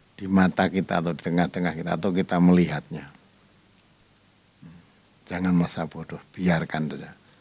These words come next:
Kalau kita membiarkannya, nanti kalau Allah nurunkan adab, kita pun kena walaupun tidak berbuat, tetapi kita membiarkan perbuatan kemaksiatan atau kemungkaran itu.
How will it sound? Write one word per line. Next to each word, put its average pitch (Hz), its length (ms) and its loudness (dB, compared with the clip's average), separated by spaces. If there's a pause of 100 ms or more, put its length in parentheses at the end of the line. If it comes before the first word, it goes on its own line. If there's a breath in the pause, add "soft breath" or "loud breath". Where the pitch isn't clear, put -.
(260 soft breath)
Kalau 110 240 8
kita 95 240 2
membiarkannya, 90 760 8 (500)
nanti 85 240 -4
kalau 76 320 -4
Allah 73 160 -10
nurunkan 76 560 -10
adab, 95 320 0 (1500)
kita - 240 -8
pun 95 240 2
kena 104 320 6
walaupun 82 480 -2
tidak - 400 -2
berbuat, - 640 8 (600)
tetapi 110 560 2
kita 90 240 -6
membiarkan 85 1040 2
perbuatan 73 800 -10
kemaksiatan 71 800 -10
atau 69 80 -12
kemungkaran 69 560 -10
itu. - 220 -20